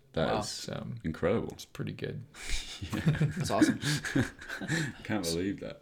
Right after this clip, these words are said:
Speaker 2: Besides that, um, what's your favorite memory from college? I mean, you're on the top of your head. We didn't really prep you for any of this, but
Speaker 3: Yeah.
Speaker 2: if you had to go back and think of, like, one memory that stands out, what was that memory?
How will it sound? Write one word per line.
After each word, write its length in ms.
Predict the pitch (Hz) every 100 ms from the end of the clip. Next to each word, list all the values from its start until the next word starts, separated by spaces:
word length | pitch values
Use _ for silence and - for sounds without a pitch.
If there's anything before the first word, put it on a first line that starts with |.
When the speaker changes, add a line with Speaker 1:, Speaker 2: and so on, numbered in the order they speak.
| -
Speaker 2:
Besides 520 | 139 - 160 160 131
that, 400 | 120 120 107 - -
um, 320 | 113 110 104
what's 180 | 135 143
your 80 | 185
favorite 360 | - 123 120
memory 260 | 113 117 110
from 140 | -
college? 340 | 104 95 107 120
I 60 |
mean, 140 | 117 113
you're 100 | 117
on 160 | 110 - - -
the 80 | -
top 180 | - -
of 40 |
your 100 | -
head. 240 | 113 95
We 80 | 107
didn't 180 | 98 -
really 180 | 101 90
prep 240 | - -
you 60 | 90
for 100 | -
any 160 | 107 104
of 60 |
this, 180 | 104 98
but 240 | - 104 - -
Speaker 3:
Yeah. 220 | - 101 - -
Speaker 2:
if 80 |
you 40 | 135
had 40 |
to 40 | 127
go 80 | 120
back 240 | 117 110
and 100 | 113
think 120 | 104
of, 80 | 95
like, 100 | 101
one 280 | 120 120 117
memory 260 | 113 107
that 120 | 98 -
stands 320 | 92 78 87
out, 180 | 90 -
what 120 | 104
was 140 | 107
that 140 | - -
memory? 380 | 104 - 107